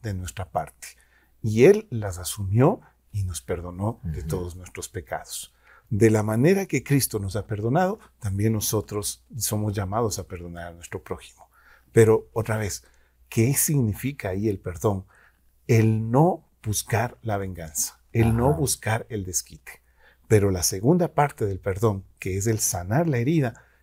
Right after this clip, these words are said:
Speaker 1: ese es un proceso que con la oración, con la búsqueda de Dios, con la intimidad con el Señor, va a sanar más rápidamente, pero no es algo instantáneo.
Speaker 2: Si hay algo que tengo que olvidar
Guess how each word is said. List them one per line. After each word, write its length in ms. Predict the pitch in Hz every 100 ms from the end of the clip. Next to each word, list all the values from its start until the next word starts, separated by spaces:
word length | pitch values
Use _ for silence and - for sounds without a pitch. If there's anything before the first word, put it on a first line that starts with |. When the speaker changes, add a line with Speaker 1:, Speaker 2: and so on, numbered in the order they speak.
| _
Speaker 1:
ese 240 | 107 -
es 80 | 113
un 100 | 113
proceso 560 | 113 113 - 107 117 107
que 280 | - 101 92 - _ _ -
con 200 | 117 110
la 80 | 107
oración, 720 | 95 90 - 101 107 113 110
con 200 | 107 101
la 80 | 95
búsqueda 540 | 98 104 - 104 95
de 120 | 90
Dios, 460 | 87 98 104 107 110
con 160 | - 98
la 60 | 104
intimidad 640 | 107 - 107 104 110 120
con 220 | - 107
el 100 | 104
Señor, 460 | 92 98 98 107 117 - - _ -
va 220 | 131 139
a 40 | 214
sanar 340 | - 120 101
más 280 | 95 90 -
rápidamente, 720 | 92 - 95 85 82 - - - _ _ _ -
pero 280 | 110 98
no 140 | 98 101
es 140 | 113
algo 380 | 120 123 123 127
instantáneo. 680 | 104 98 95 90 - - - - _ _ - - -
Speaker 2:
Si 220 | - -
hay 180 | 117 123
algo 320 | 139 160 151
que 100 | 135
tengo 300 | 143 147 143
que 120 | 123 110
olvidar 600 | 95 92 120 147 160